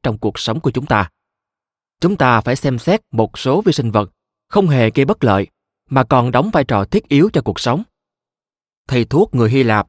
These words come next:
và cha đẻ của y học hiện đại, Hippocrates, lần đầu tiên nói vào thế kỷ thứ ba trước công nguyên. Tất cả bệnh tật đều bắt đầu từ ruột. Điều này xảy ra rất lâu trước khi nền văn minh có bất kỳ bằng chứng hoặc lý thuyết vững vàng nào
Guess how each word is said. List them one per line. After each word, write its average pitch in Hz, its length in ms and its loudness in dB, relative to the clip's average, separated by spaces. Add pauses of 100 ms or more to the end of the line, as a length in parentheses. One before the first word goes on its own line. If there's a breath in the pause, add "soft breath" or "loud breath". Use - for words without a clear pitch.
(260)
và 117 300 2
cha 156 160 0
đẻ 110 260 0
của 151 100 -2
y 143 100 2
học 127 180 -2
hiện 107 160 -4
đại, 98 280 -2 (260)
Hippocrates, 127 580 0 (440)
lần 135 240 4
đầu 123 160 2
tiên 135 280 2
nói 139 160 -2
vào 113 160 0
thế 156 160 -4
kỷ 107 240 -2
thứ 165 120 -4
ba 120 220 0
trước 170 160 -2
công 110 140 -2
nguyên. 113 200 2 (1080)
Tất - 180 -4
cả 120 180 0
bệnh 107 200 0
tật 110 180 0 (220)
đều 123 220 4
bắt - 160 0
đầu 117 260 2
từ 104 140 0
ruột. 104 180 4 (1120)
Điều 139 160 4
này 123 240 2
xảy 113 200 -2
ra 127 240 0
rất 180 200 -2
lâu 139 280 2
trước 202 160 -2
khi 123 240 -2
nền 107 220 -2
văn 117 200 -2
minh 117 200 -2
có 160 140 -4
bất 185 200 -4
kỳ 110 140 -2
bằng 98 200 -4
chứng 139 320 -2
hoặc 135 200 -2
lý 143 120 -2
thuyết 202 220 -2
vững 117 220 -2
vàng 101 160 -2
nào 95 280 -4